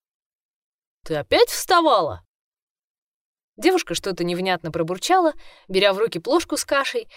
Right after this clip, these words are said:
и стараясь не морщиться от боли в боку. За последние несколько дней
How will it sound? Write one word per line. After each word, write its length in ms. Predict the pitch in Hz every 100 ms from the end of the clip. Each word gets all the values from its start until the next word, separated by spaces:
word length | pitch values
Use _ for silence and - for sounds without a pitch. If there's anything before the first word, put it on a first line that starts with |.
| -
и 100 | -
стараясь 460 | 233 311 311 330 302
не 140 | 277
морщиться 540 | 294 330 320 285 - 262
от 100 | 262
боли 320 | 214 247 170
в 80 | 143
боку. 440 | 160 - - - - _ _ _ _ _ _ _ _ _ _ _ _ _
За 140 | 196
последние 520 | 269 269 311 277 269
несколько 520 | 269 285 - 233 233
дней 360 | 240 285 359 320